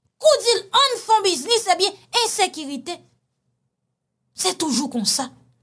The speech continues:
Ou konn sa k konn di yo ankò, yo ap manje lajan dyaspora. Kou dyaspora,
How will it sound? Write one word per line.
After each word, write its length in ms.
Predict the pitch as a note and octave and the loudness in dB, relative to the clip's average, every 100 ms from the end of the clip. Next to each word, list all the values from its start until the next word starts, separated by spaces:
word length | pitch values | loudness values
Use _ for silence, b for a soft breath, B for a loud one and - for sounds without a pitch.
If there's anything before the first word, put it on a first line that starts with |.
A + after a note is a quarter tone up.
| _ _ _ B | _ _ _ B
Ou 140 | G#4 | 2
konn 160 | G#4 A4 | 2 0
sa 180 | - F#4 | 0 -2
k 60 | - | 0
konn 180 | E4 D4 | -2 0
di 160 | C4 | 0
yo 80 | C#4 | 0
ankò, 380 | C4+ C#4 C4 E4 - b b | 0 -2 -4 -6 -8 b b
yo 140 | F4 | 0
ap 100 | - | 2
manje 380 | E4+ D#4+ A3+ D4 | 2 2 2 0
lajan 360 | C#4+ B3+ B3+ A3+ | 2 2 0 -2
dyaspora. 500 | A#3+ A#3 - A#3+ G#3 B B | 0 -2 -2 -2 -2 B B
Kou 160 | - F#4+ | 0 0
dyaspora, 880 | D#4 F4+ - - F4 D#4 C4 C4 C4+ | 2 0 0 -2 2 4 4 4 2